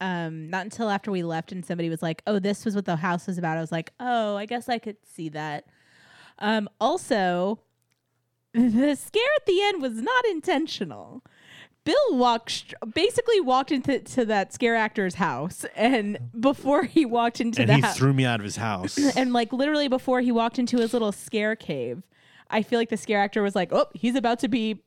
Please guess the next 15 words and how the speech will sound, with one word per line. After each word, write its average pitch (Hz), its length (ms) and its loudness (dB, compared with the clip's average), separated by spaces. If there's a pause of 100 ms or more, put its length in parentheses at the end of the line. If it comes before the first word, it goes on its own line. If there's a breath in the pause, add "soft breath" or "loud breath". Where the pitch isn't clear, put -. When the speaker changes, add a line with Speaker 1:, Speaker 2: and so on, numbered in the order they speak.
Speaker 1:
backstage." - 640 0
Speaker 2:
I 277 200 4
can't 175 380 4
be 139 100 4
the 120 160 2
only 104 200 0
one 98 220 -2
that's 87 200 -10
done 90 200 -8
that. - 160 -12
Speaker 1:
Okay, 254 260 0
so 254 200 0
here's 302 260 -2
the 320 80 -4
thing. 226 300 -2